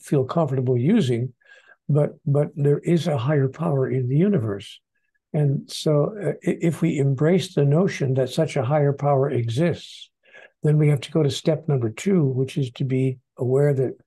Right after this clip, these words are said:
we are, how would I put this delicately, worthy to be receiving information, that the higher power is not looking at us going,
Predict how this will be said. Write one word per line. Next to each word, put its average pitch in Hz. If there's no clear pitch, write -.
we 156
are, 123
how 139
would 135
I 120
put 147
this -
delicately, 117
worthy 135
to 156
be 139
receiving 139
information, 107
that 113
the 117
higher 147
power 139
is 110
not 143
looking 143
at 117
us 117
going, 113